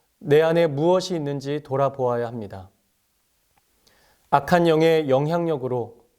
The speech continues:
불태워질 가라지를 키워내는 것이 아니라 말씀과 기도를 통해 곳간에 들일 알곡을 키워내야 하기 때문입니다.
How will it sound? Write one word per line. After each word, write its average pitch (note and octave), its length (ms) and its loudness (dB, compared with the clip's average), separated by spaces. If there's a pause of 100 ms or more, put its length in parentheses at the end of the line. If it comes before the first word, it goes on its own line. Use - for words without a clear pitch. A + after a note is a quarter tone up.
불태워질 F3+ 640 2
가라지를 D3 600 0
키워내는 F3 540 -2
것이 C#3+ 240 -2
아니라 A2 420 -6 (680)
말씀과 D#3+ 760 2
기도를 D3 460 2
통해 A#2 360 -8 (760)
곳간에 E3+ 520 2
들일 D#3 520 0
알곡을 C#3 840 0
키워내야 D#3+ 600 2
하기 C#3 240 -6
때문입니다. A2+ 640 -4